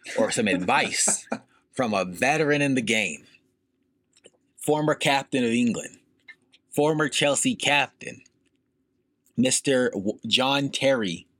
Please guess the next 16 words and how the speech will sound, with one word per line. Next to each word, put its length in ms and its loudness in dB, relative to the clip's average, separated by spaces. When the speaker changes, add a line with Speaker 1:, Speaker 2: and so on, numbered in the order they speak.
Speaker 1:
John 380 0
Terry 400 0
dot 340 -2
twenty-six 580 -2
on 140 0
Instagram, 760 -2
dropped 380 0
by 200 2
the 100 0
page 540 2
to 100 0
show 320 4
your 180 2
boys 420 0
some 200 0
love. 460 2